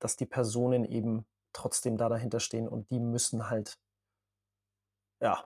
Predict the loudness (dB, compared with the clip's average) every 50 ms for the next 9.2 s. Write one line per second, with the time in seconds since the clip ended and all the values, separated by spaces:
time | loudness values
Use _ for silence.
0 | -4 0 2 4 4 4 2 0 0 4 6 8 8 8 8 8 6 6 6 6
1 | 6 4 4 4 4 4 4 4 4 4 4 2 2 2 2 2 2 2 0 0
2 | 0 0 2 2 2 2 2 0 0 0 0 0 2 2 0 -2 -2 -6 -12 _
3 | _ _ 0 0 0 0 0 -2 0 0 0 0 2 0 0 0 0 0 0 0
4 | 0 -2 -2 -4 -4 -2 0 0 0 0 0 -2 -4 -6 -10 _ _ -20 -18 -16
5 | -16 -16 -18 -20 _ _ _ _ _ _ _ 0 2 2 2 2 2 0 0 0
6 | 0 0 2 0 2 2 2 0 2 0 0 4 4 4 4 4 2 2 2 0
7 | 0 -2 0 2 2 2 2 0 -4 -8 -6 -4 -4 -4 -4 -4 -6 -8 -10 -14
8 | _ -2 0 2 4 4 4 2 2 2 0 0 2 0 0 2 2 2 4 2
9 | 2 0 -2